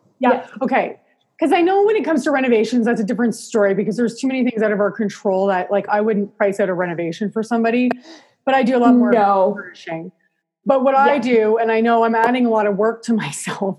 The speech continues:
Speaker 1: but I'm guessing you don't do this. And I'm just like, "Ho-, okay, why am I doing this to myself?" I put together after the consultation, like, an esti-, well, I have a spreadsheet that if, like, I have time in the consultation, I'll actually go through and just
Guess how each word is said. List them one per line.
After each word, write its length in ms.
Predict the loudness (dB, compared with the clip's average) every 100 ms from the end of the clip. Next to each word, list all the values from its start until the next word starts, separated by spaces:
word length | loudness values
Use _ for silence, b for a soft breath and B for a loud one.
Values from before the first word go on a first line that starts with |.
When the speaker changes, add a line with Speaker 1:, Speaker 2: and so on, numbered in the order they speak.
| -2
Speaker 1:
but 220 | 0 0 B B 0
I'm 100 | 2 2
guessing 320 | 2 2 2
you 140 | 2
don't 300 | 2 0 0
do 220 | 0 0
this. 340 | 2 0 -4 -4
And 100 | -2
I'm 120 | 0
just 220 | -2 -2
like, 160 | -2 -2
"Ho-, 200 | -2 -4
okay, 260 | -2 0 0
why 220 | 0 0
am 120 | 0
I 60 | 0
doing 160 | 0 -2
this 140 | -4
to 40 | -6
myself?" 280 | -6 -6 -8 _ _ _ _ 0
I 160 | 0
put 180 | 2 0
together 420 | 2 2 2 0 0
after 260 | 0 0
the 100 | -2
consultation, 840 | -2 -4 -4 -4 -2 0 0 -2 -2
like, 360 | -4 -6 -8 _ -4
an 80 |
esti-, 300 | -2 -2 -4 -2
well, 340 | 0 0 -2 _ _ -4
I 80 | 0
have 180 | 0 0
a 40 |
spreadsheet 460 | -2 0 -2 0 0
that 180 | 0 2
if, 160 | 0 -2 -4
like, 200 | -4 -2
I 80 | 0
have 120 | 0
time 220 | -2 -2
in 60 | -2
the 60 |
consultation, 760 | -2 -4 -2 0 -2 0 -2 -2
I'll 220 | 0 2
actually 280 | 0 0 -2
go 180 | 0 0
through 380 | -2 -2 0 2
and 100 | 2
just 240 | -2 -4